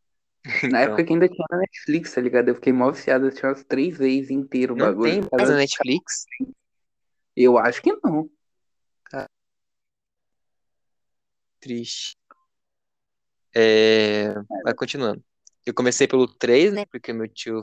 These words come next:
Speaker 1: falou pra assistir com ele. Fiquei meio assim, né? Ah, moleque trouxa, né?
Speaker 2: <laughs>
Speaker 1: Mas aí depois eu assisti e um... a trilogia em si é, é a trilogia que eu mais amo.
Speaker 2: Caraca.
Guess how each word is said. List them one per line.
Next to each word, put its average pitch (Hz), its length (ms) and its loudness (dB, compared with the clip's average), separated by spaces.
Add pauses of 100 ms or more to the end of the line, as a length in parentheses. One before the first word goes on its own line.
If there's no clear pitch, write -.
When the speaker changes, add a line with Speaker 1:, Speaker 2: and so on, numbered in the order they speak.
Speaker 1:
falou 107 140 -2
pra - 80 -16
assistir 117 200 -10
com - 140 -12
ele. 165 400 -4
Fiquei - 180 -6
meio 180 160 2
assim, 160 260 -6
né? - 120 -10 (1800)
Ah, 107 460 -2
moleque 113 400 -2
trouxa, 117 420 -2
né? 110 140 -6 (160)
Speaker 2:
<laughs> - 200 -4 (220)
Speaker 1:
Mas - 140 -10
aí 117 100 2
depois 123 300 0
eu - 20 2
assisti - 420 -4
e 151 680 2
um... 165 320 -2 (320)
a 123 80 0
trilogia 160 420 2
em 156 60 0
si 143 260 2
é, 175 180 0 (140)
é 127 100 2 (180)
a 131 60 2
trilogia 139 360 0
que - 100 -10
eu 139 40 -4
mais 156 300 0
amo. 123 260 0 (1600)
Speaker 2:
Caraca. - 720 -4